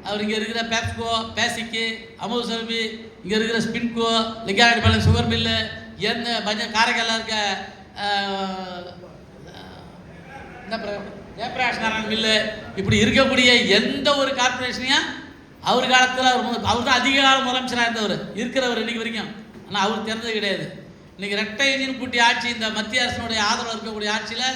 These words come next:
புதுச்சேரியில எந்த ஒரு வளர்ச்சியும் கிடையாது. சேதராப்பட்டு இடம் அது முடங்கி போனது, அதுக்கு போட்ட நீங்க ஃபைலு, பேராசைக்கான ஃபைல்ல போடப்பட்டு, போடப்பட்டு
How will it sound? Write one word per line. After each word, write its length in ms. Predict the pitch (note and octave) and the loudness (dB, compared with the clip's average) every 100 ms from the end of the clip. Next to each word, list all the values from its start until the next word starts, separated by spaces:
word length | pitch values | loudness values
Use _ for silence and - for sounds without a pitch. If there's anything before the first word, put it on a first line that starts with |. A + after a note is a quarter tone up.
| - - - - | -6 -14 -20 -12
புதுச்சேரியில 520 | G#3+ C4+ B3 B3 B3 | -6 -4 -2 0 0
எந்த 340 | A3 B3 C4 C4 | 0 0 2 2
ஒரு 140 | A#3+ | 4
வளர்ச்சியும் 440 | A#3 A#3+ B3 C4 | 2 0 0 -2
கிடையாது. 260 | A3+ A3 F3+ - | 0 0 -2 -4
சேதராப்பட்டு 840 | A3 B3 A#3 G#3+ A3 G3+ D#3+ - | -4 -2 -4 -4 -6 -8 -8 -10
இடம் 460 | G#3 G#3+ D#3 - - - | -8 -8 -10 -14 -18 -14
அது 180 | D#3 G3+ | -8 -4
முடங்கி 320 | F#3+ A3+ C4 | -2 0 0
போனது, 480 | C4 B3 A#3+ A#3+ C4 | 0 0 0 2 2
அதுக்கு 300 | B3 A3 A3+ | 2 0 -2
போட்ட 340 | A3+ A#3+ A#3+ B3 | -6 -4 -4 -2
நீங்க 180 | A3 G3+ | -4 -4
ஃபைலு, 380 | G#3 A#3+ A3 - - - | -4 -4 -4 -8 -10 -6
பேராசைக்கான 600 | A3 B3 A#3+ A#3+ A3+ A3 | -4 -2 -4 -4 -4 -2
ஃபைல்ல 300 | G3+ A3 A3 G#3 | -2 -2 -2 -2
போடப்பட்டு, 420 | A3 G#3+ A3 G#3+ | -2 -2 -2 -2
போடப்பட்டு 500 | G3+ A3+ A3+ G3+ B3+ | -4 -4 -4 -6 -4